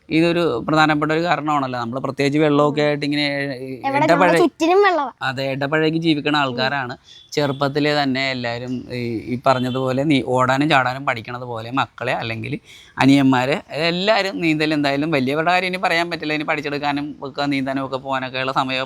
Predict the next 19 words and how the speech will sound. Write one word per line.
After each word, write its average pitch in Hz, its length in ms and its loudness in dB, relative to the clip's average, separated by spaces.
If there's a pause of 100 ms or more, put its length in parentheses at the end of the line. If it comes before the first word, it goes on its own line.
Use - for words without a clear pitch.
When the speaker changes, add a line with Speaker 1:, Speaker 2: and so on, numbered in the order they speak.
Speaker 1:
പരിമിതി 127 320 -4
മൂലം 131 220 -6
ഭയങ്കര 156 180 -2
പ്രശ്നമായിരിക്കും. 135 440 -4
പക്ഷേ 135 180 -2
നിങ്ങൾ 254 240 0 (320)
ബാക്കി 185 360 4
എന്തും 226 380 4
പഠിപ്പിക്കണത് 180 480 2
പോലെ 143 240 0
ഇപ്പൊ 160 160 2 (380)
പിള്ളേർക്ക് 175 300 4
കുറേ 175 240 4
കഴിവുകളുണ്ടാവും. 165 720 2
കളിക്കാനായിട്ട് 151 460 0
ഫുട്ബോൾ 147 280 -4
കളിക്കാനായിട്ട് 143 580 -4
വിടും, 135 280 -6 (340)
ഏം, 139 380 -2